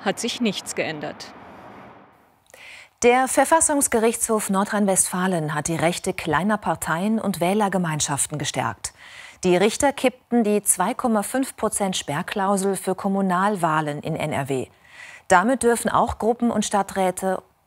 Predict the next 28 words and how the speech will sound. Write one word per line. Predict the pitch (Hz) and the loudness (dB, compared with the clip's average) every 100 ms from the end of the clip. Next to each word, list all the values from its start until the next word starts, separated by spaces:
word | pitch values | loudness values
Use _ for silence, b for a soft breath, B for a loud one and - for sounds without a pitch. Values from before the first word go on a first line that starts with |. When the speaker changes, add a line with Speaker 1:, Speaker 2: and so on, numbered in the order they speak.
| _ _ | _ _
Speaker 2:
und | 180 175 | -4 -2
Kreistage | - 165 196 - 214 202 - | 2 2 2 2 2 2 0
einziehen, | 196 196 202 190 196 B B | 2 0 0 -2 -2 B B
die | 190 | 2
weniger | 233 277 262 | 4 2 0
Stimmen | - 240 220 | 0 0 0
erhalten | - 135 127 - 135 | 0 -4 -8 -8 -6
haben. | 123 - - B B B | -4 -6 -12 B B B
Nach | 170 | 0
Ansicht | - 214 220 226 | 4 4 4 4
der | 208 | 4
Richter | 190 - 262 262 | 2 4 2 4
wäre | 214 214 214 | 2 4 2
eine | 190 | 0
Sperrklausel | 190 - 180 180 190 175 175 175 | -2 2 2 2 2 2 2 0
nur | 160 190 233 | 0 0 0
zulässig, | - 247 240 247 269 269 - | -2 0 2 2 0 -4 -4
wenn | 208 | -2
die | 202 | -2
Gremien | 185 180 208 208 202 190 | 0 0 2 2 0 0
wegen | 185 180 175 | 0 0 -2
vieler | - 247 233 | -2 0 0
kleiner | - 190 190 | 0 -2 -2
Parteien | 185 180 170 165 175 | -2 -4 -4 -4 -4
nicht | 175 - | -6 -4
mehr | 175 - | -2 0
arbeitsfähig | 202 190 175 - 127 107 | 2 2 0 -2 -4 -4
sind. | - - | -6 -6